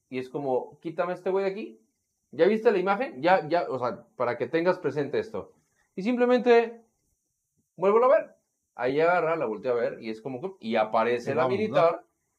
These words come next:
Speaker 1: y es como, "Sácame este güey de aquí". Eso, eso es diver-, de verdad es un dictador en toda la extensión de la palabra. No puede haber alguien al lado de mí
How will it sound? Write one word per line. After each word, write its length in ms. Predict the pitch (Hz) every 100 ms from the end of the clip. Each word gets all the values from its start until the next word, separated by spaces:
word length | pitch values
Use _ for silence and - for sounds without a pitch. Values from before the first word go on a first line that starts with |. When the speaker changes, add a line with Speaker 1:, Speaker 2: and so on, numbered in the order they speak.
| _ _
Speaker 1:
y 100 | 127
es 140 | 127
como, 480 | 131 123 107 - - _
"Sácame 400 | - 127 123 110
este 160 | -
güey 180 | 104 107
de 60 | 101
aquí". 280 | - 90 _ _ _ _ _ _ _
Eso, 640 | 233 226 - 277 - - _ _ _ _ _ _ _ _ _
eso 360 | 196 196 202
es 380 | 196 190 190 - _ _ _ _ _ _ _ _ _
diver-, 480 | 139 143 147 151 147
de 140 | 139 143
verdad 360 | 147 160 170
es 180 | 170 165
un 300 | 170 170 170 _ 147
dictador 800 | 151 160 - 147 143 165 - -
en 240 | 143 135
toda 400 | 170 170 160 175
la 140 | 175 135
extensión 420 | - 135 143 139
de 80 | 151
la 140 | 139
palabra. 440 | 120 135 110 - _ _ _
No 440 | 139 160 190 202 202
puede 300 | 196 185 170
haber 240 | 151 143
alguien 440 | 131 113 107 110 -
al 240 | 135 131
lado 300 | 143 151 160
de 140 | 139 127
mí 360 | 135 180 349